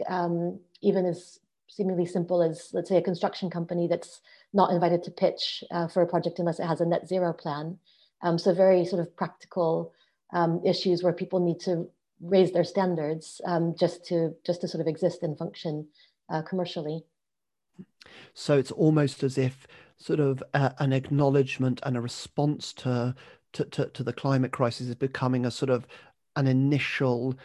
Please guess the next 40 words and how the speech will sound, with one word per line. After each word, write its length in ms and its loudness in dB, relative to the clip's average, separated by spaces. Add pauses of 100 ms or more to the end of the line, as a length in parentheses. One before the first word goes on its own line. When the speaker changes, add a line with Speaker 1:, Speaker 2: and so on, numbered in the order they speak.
(200)
Speaker 2:
sort 240 -2
of 300 2 (160)
without 500 2
which 300 0
nothing, 580 0
you 60 0
know, 100 4
some 300 2
businesses 420 0
won't 220 4
even 220 0
be 100 2
able 240 2
to 260 4 (240)
operate 420 -4
unless 300 -2
you 60 4
actually 240 -2
have 180 -2
a, 180 2 (300)
a, 200 -2
a 80 -4
plan 360 2
in 120 0
place 320 0
to 80 -6
how 160 -2
you're 120 -2
responding. 580 -2
You 80 0
don't 200 2
even 140 -4
get 180 -2
to 80 -18
the 80 -6
starting 500 -2
line, 300 -6
as 100 -12
it 80 -10
were. 300 -12